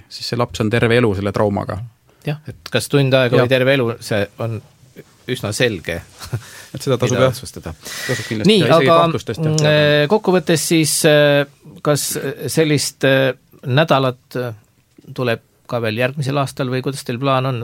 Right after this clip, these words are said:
Speaker 2: Millised võimalused üldse on politseil ja,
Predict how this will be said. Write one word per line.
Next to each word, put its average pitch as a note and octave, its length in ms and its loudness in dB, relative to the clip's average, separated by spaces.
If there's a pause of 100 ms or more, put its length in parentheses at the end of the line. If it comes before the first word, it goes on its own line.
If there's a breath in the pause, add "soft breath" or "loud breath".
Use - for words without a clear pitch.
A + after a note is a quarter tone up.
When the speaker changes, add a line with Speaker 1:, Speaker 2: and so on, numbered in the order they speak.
Speaker 2:
Millised B2+ 340 0
võimalused A#2+ 580 2
üldse A#2 240 -4
on B2+ 220 0
politseil G2+ 560 -4
ja, G2+ 140 0